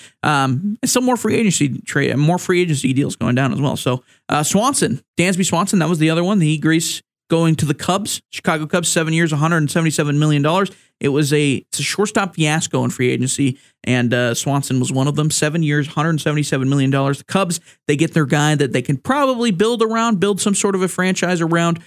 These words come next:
uh, in Dansby Swanson. I don't know if he's, you know, he's not Aaron Judge, in my opinion, or anything like that. He's not a Mookie Betts or anything like that, but still a very solid shortstop.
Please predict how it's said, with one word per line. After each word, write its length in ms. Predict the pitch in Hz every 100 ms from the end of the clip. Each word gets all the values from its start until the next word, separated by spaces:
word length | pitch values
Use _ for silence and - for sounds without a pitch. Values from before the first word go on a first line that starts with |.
| _ -
uh, 160 | 143 135
in 80 | 147
Dansby 320 | 151 156 143
Swanson. 460 | - 156 156 156 143
I 60 |
don't 200 | 151 147
know 160 | 156 156
if 160 | 147
he's, 460 | - 151 147 131 - - _ _ _ _ _ -
you 100 | 170
know, 220 | 147 127
he's 300 | 151 180 160
not 240 | 165 165 -
Aaron 320 | 185 185 175
Judge, 500 | 156 190 226 220 -
in 120 | 226
my 160 | 226 240
opinion, 400 | 240 247 247 233
or 60 |
anything 280 | 226 226 220
like 140 | 214 208
that. 180 | 220
He's 140 | 220 175
not 160 | 175
a 20 | 170
Mookie 340 | 180 190 185
Betts 300 | 180 202 -
or 60 | 196
anything 280 | 196 190
like 140 | 185 180
that, 240 | 196 202
but 100 | 160
still 260 | - 214 214
a 40 |
very 220 | 190 196
solid 320 | 185 196 180 175
shortstop. 560 | 175 170 170 165 151